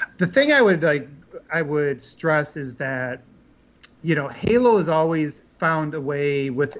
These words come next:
with its classics to, to set, set a bar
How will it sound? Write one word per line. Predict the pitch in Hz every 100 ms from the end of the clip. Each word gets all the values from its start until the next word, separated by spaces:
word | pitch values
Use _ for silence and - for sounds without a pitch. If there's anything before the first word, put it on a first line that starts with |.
| -
with | 151 175
its | 240 -
classics | - 147 143 - 165 -
to, | - 151 151 - -
to | - 135 120
set, | 117 160 160 -
set | - 165
a | 147
bar | 120 127 143 147